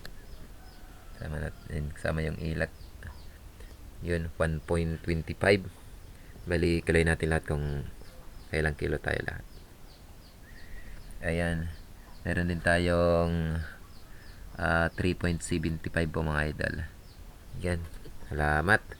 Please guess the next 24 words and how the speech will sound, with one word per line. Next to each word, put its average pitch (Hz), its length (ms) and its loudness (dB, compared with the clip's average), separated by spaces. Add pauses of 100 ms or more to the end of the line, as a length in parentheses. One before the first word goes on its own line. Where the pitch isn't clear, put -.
(640)
Makakabinta 95 800 12
rin 90 160 12
tayo 90 240 12
nito. 82 320 4 (3000)
So, - 160 10
ayan, 95 160 12
mga 92 240 12
idol. 90 80 12
Bali, 98 240 12
yung 95 80 10
ibibenta 95 400 12
lang 92 160 10
natin 87 320 8
itong 85 400 4 (1700)
isang 78 560 2 (480)
trevally 80 480 6
natin. 78 480 -2 (840)
Yan, 82 480 0
two 80 160 0
point 80 320 2
five. 85 240 4 (240)
Meron 82 320 6
din 82 80 4
tayong, 82 800 8